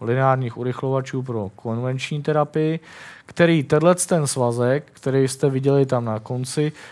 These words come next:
mění v takovýhle profil. To znamená, je plochej, dodává stejnou intenzitu, eh, toho svazku v celé ploše a tím pádem je vhodnější pro ozařování i větších, větších ložisek.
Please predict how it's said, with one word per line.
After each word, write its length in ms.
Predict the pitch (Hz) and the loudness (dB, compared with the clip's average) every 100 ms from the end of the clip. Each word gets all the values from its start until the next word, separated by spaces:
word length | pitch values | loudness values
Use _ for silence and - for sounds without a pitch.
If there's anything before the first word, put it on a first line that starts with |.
| - 135 | -10 -2
mění 280 | 147 170 | 2 2
v 60 | 165 | 2
takovýhle 520 | 143 - 147 147 147 | 0 2 4 6 4
profil. 560 | 139 131 - 110 95 90 | 2 -2 -2 -4 -4 -6
To 140 | - | -6
znamená, 520 | 123 131 135 135 135 131 - - _ _ _ _ - | -4 -2 2 4 4 0 -10 -20 _ _ _ _ 2
je 140 | 135 | 2
plochej, 560 | 104 120 - 156 156 151 | 4 -2 0 2 4 2
dodává 540 | 139 139 135 139 131 | 4 6 6 6 4
stejnou 680 | - - 147 147 143 135 - _ - | 2 0 0 2 0 -2 -6 _ -8
intenzitu, 720 | 135 131 147 143 131 139 127 | -4 0 0 0 -4 -2 -4
eh, 800 | 127 - - - _ 113 117 120 | -6 -20 -20 -20 _ -4 0 0
toho 280 | 120 135 143 | 0 0 0
svazku 640 | - 135 127 - 135 127 - | 0 -2 -2 -4 -4 -4 -8
v 100 | - | -18
celé 340 | - 151 127 101 | -2 0 2 -2
ploše 500 | 117 113 - 147 151 - - - | -4 -4 -2 -4 -4 -8 -12 -6
a 80 | |
tím 220 | 113 147 135 | -2 -2 4
pádem 320 | 135 143 147 | 4 6 2
je 80 | 139 | 0
vhodnější 680 | 123 123 131 135 123 147 | -2 -2 -2 -2 -4 -4
pro 140 | 131 123 | -4 -2
ozařování 720 | 123 127 131 131 127 131 123 | -2 -2 -2 0 0 -2 -4
i 80 | |
větších, 680 | 131 117 117 - 120 120 - _ _ _ - | -2 -2 -2 -8 -8 -10 -14 _ _ _ -4
větších 400 | 123 117 127 120 | -4 -2 -6 -4
ložisek. 640 | 117 113 113 - 120 117 | -4 -4 -4 -2 -2 -4